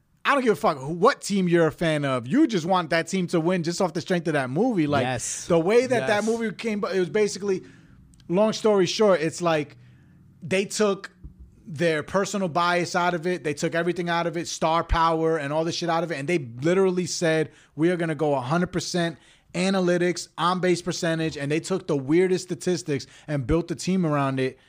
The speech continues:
Speaker 1: I mean, if it wasn't for the Yankees that year, they would have probably done something, but the, a-,
Speaker 2: And
Speaker 1: the
Speaker 2: that was the
Speaker 1: Oakland
Speaker 2: steroid era, so maybe that's what
Speaker 1: Yeah.
Speaker 2: helped the Yankees succeed.
Speaker 1: Yeah,
Speaker 2: Who
Speaker 1: and the
Speaker 2: knows?
Speaker 1: Oakland Athletics to, to, to do something like that and,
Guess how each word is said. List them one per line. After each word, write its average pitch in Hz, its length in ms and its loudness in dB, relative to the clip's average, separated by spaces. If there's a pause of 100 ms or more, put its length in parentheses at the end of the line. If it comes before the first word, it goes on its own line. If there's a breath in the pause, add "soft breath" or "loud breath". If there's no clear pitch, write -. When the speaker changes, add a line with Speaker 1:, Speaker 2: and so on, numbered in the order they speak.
(340 soft breath)
Speaker 1:
I 170 120 0
mean, 165 160 0
if 160 120 0
it - 40 0
wasn't 220 240 2
for 196 80 0
the 156 120 0
Yankees 175 440 0
that 147 180 0
year, 143 220 2
they 147 120 2
would 196 160 2
have - 60 -4
probably 143 220 -2
done 165 180 -2
something, 135 340 -4
but 123 240 -2 (720 loud breath)
the, 165 260 2
a-, - 80 -4 (200)
Speaker 2:
And 208 140 2
Speaker 1:
the 240 100 2
Speaker 2:
that 208 60 6
was 190 160 4
the 165 60 0
Speaker 1:
Oakland - 160 0
Speaker 2:
steroid 202 420 2
era, 135 200 -4
so 127 140 -6
maybe 185 240 2
that's 254 200 4
what 165 60 2
Speaker 1:
Yeah. 151 60 0
Speaker 2:
helped 156 180 -2
the 147 80 -4
Yankees 151 400 -6
succeed. 139 460 -6
Speaker 1:
Yeah, 160 160 4
Speaker 2:
Who 254 40 6 (140)
Speaker 1:
and 170 140 2
the 160 40 4
Speaker 2:
knows? 139 100 -2
Speaker 1:
Oakland 262 420 2
Athletics 180 680 -2
to, 151 120 -4
to, 160 220 -6
to 143 180 -4
do 175 200 2
something 233 420 0
like 156 260 0
that 151 380 0 (520 soft breath)
and, 127 560 -2